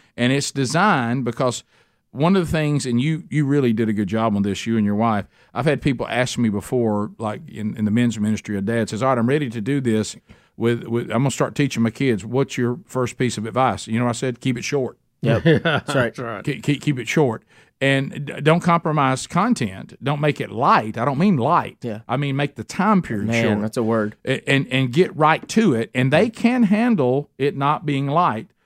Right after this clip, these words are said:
Speaker 1: but what they can't handle because of just their, their brain's not fully developed, they haven't fully developed, they really can't handle something that requires them to sti-, sit still right before bedtime or
Speaker 2: Mm.
Speaker 1: whenever you do it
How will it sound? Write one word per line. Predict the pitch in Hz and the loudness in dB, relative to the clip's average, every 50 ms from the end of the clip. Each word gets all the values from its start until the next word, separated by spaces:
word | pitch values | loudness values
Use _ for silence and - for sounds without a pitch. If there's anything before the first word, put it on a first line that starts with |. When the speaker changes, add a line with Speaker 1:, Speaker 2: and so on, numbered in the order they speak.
| _ _ | _ _
Speaker 1:
but | - 127 | -2 0
what | 139 147 139 - | 2 2 2 0
they | - 127 | 0 -2
can't | 123 - - - - 294 294 - - | -2 -4 -6 -6 -4 -2 -2 -2 0
handle | 147 147 127 123 120 131 | 0 2 2 2 0 0
because | 127 131 120 - - 139 127 123 - | -2 -2 -4 -2 0 0 0 0 -2
of | 123 117 | -6 -6
just | 117 143 139 - - - - _ _ _ _ _ _ _ _ _ _ - | -6 -6 -6 -6 -8 -12 -16 _ _ _ _ _ _ _ _ _ _ -4
their, | - - 135 135 | 0 0 0 0
their | 127 156 - 131 135 127 | 0 -4 -2 0 0 2
brain's | 123 143 147 151 151 127 | 2 2 2 0 0 0
not | 147 139 120 - | -2 -2 -2 -2
fully | - 143 143 135 | 0 0 0 0
developed, | 123 120 117 123 127 135 135 - | 0 0 0 2 2 2 0 -2
they | 123 135 143 | 0 0 2
haven't | 147 143 131 127 123 110 | 2 2 0 -2 -4 -6
fully | - 123 123 123 117 | -4 -4 -2 -2 0
developed, | 107 113 120 120 120 117 - _ _ _ _ _ | 0 0 0 0 0 -2 -4 _ _ _ _ _
they | 127 135 | 0 0
really | 147 180 226 220 180 | 2 2 4 2 2
can't | 151 - - 160 135 - 113 | 0 0 -4 -4 -4 -4 -4
handle | 104 143 143 143 135 123 117 107 | -2 0 0 0 0 0 -2 -2
something | - - - 127 117 - - 120 113 110 107 107 - _ _ _ _ _ _ _ _ - | -2 0 0 0 0 0 0 2 2 2 2 2 -2 _ _ _ _ _ _ _ _ -4
that | 110 120 117 117 - - _ _ _ - | -2 0 0 0 -2 -6 _ _ _ -6
requires | 120 113 - - 143 135 135 127 117 | -6 -4 2 4 4 4 4 4 2
them | 131 127 120 | 0 0 0
to | 110 101 | 0 -2
sti-, | - - - - 143 - - | -2 -4 -2 -2 -2 -2 -2
sit | - - - 147 143 - | -4 -4 -2 -2 -2 -2
still | - - - 139 135 127 123 123 | -4 -4 0 0 2 2 2 2
right | 117 117 123 135 139 | 2 2 0 0 -2
before | 131 113 - - 131 123 | -4 -6 -4 -4 -2 -2
bedtime | 110 107 120 120 107 - 131 120 120 | -2 0 0 -2 0 2 2 2 4
or | 113 | 4
Speaker 2:
Mm. | 110 | 2
Speaker 1:
whenever | 120 123 113 107 | 2 2 2 0
you | 117 113 | 0 0
do | 110 131 135 131 | 2 4 4 4
it | 113 107 - | 2 0 -4